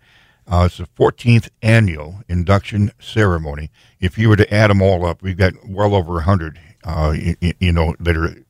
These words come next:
people can go back to whichever year they went to high school and see artifacts or, you know, things that, uh,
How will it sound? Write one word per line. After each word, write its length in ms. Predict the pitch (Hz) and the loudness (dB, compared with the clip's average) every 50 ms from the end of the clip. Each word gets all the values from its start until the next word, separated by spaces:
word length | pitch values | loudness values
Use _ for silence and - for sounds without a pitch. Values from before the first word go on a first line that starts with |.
| _ _ _ _ _ - | _ _ _ _ _ -2
people 200 | 139 127 107 104 | 0 0 0 0
can 120 | 101 98 | 0 2
go 140 | 90 117 120 | 2 2 2
back 240 | 95 107 107 101 - | 4 4 2 2 0
to 80 | 98 | 0
whichever 380 | 95 110 113 - 113 110 98 104 | 0 0 0 2 0 0 0 -2
year 240 | 98 92 98 98 95 | -4 -4 -4 -2 0
they 100 | 95 95 | 2 2
went 180 | 92 98 98 - | 2 2 0 0
to 80 | 85 80 | -2 -2
high 160 | 73 92 95 | 0 0 0
school 400 | 95 - - 87 78 76 76 - _ _ _ _ _ _ _ _ | 0 -2 -4 -6 -6 -6 -6 -10 _ _ _ _ _ _ _ _
and 240 | - 87 85 82 80 | 0 0 0 0 0
see 460 | - - - 131 123 104 92 90 - - | -2 -2 0 0 0 0 -2 -4 -6 -8
artifacts 760 | - - 90 95 95 90 - 98 92 90 87 - - - - | -6 -4 -2 -2 -2 0 0 0 2 0 0 -4 -8 -18 -14
or, 400 | 107 90 82 82 82 82 80 82 85 | -8 -4 -2 0 0 0 0 -2 -2
you 100 | 87 92 | -2 -2
know, 100 | 85 85 | -2 -2
things 300 | 80 - - 98 90 78 | -2 0 0 2 2 0
that, 240 | 82 85 - _ - | -2 -6 -8 _ -6
uh, 80 | 85 | -6